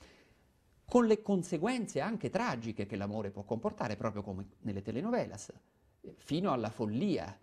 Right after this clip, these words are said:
di Orlando, fino al rischio della morte. E d'altra parte abbiamo i temi, per così dire, pubblici, che sono i conflitti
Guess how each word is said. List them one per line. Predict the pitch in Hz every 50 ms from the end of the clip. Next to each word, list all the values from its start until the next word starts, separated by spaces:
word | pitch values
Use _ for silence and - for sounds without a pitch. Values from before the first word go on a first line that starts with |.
| _ _
di | - 135 123
Orlando, | 117 113 123 180 240 233 151 110 107 101 95 101
fino | 98 - 160 147 127
al | 120 120
rischio | 123 131 175 202 - - - - 147 127
della | 120 117 117 151
morte. | 214 233 165 120 92 107 - - - - - - _ _ _ _ _ _ _ _ - - _ _
E | - 247 180
d'altra | 156 185 165 160 - 311 311
parte | - 95 78 - - 226
abbiamo | 190 101 110 113 120
i | 117 107
temi, | 131 139 131 113 110 110 - -
per | - 113 98 -
così | 110 101 110 95
dire, | 107 117 104 95
pubblici, | - 139 123 98 87 87 95 107 135 135 - - - - - _ _ _ _
che | - 135
sono | - - - 92 92 127 170 165 120
i | 107 104
conflitti | - 131 117 113 113 - - 147 131 120 113 - - _ - - 120 101 - -